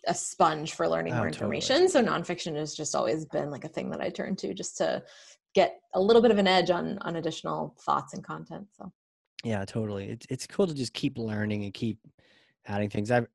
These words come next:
Speaker 2: heard someone
Speaker 1: Yeah.
Speaker 2: say a couple times now that, like, progress is happiness. Happiness is progress, you know?
Speaker 1: Totally. It's so
Speaker 2: Yeah.
Speaker 1: funny. I was thinking about this. So I have a friend that runs,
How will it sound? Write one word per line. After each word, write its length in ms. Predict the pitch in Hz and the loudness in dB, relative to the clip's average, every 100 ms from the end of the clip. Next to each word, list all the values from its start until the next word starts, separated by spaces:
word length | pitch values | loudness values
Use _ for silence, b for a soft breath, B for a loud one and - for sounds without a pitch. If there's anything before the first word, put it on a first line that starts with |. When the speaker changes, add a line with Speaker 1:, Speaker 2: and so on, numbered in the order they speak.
| - | -4
Speaker 2:
heard 220 | 139 131 | -2 0
someone 240 | 131 113 | 0 0
Speaker 1:
Yeah. 100 | 185 | 0
Speaker 2:
say 80 | 180 | -2
a 180 | - _ | -8 _
couple 80 | - | -14
times 320 | - 104 101 | -6 -6 -4
now 140 | 107 104 | -4 -4
that, 100 | 104 | -6
like, 160 | 98 - | -8 -10
progress 580 | - 120 113 107 95 - | 0 4 4 2 -4 -6
is 140 | 101 | -6
happiness. 500 | 101 95 95 87 - | -6 -6 -12 -14 -14
Happiness 380 | - 101 101 98 | -12 -8 -8 -10
is 100 | 92 | -12
progress, 600 | - 98 95 87 - - | -8 -8 -8 -14 -14 -10
you 80 | 110 | -6
know? 60 | |
Speaker 1:
Totally. 880 | - 254 262 262 247 214 165 156 160 B B B | 2 6 6 4 2 0 0 -2 -6 B B B
It's 140 | 214 | -4
so 60 | 285 | 0
Speaker 2:
Yeah. 40 | |
Speaker 1:
funny. 160 | 302 392 | 2 2
I 40 | |
was 100 | 349 | 2
thinking 240 | - 302 339 | 0 -2 0
about 180 | 277 220 | 0 0
this. 140 | 196 | 0
So 80 | 208 | 2
I 40 | |
have 80 | 208 | 4
a 60 | 226 | 2
friend 220 | 214 190 | 0 -2
that 120 | 180 - | -2 -4
runs, 420 | 160 151 160 | -6 -8 -10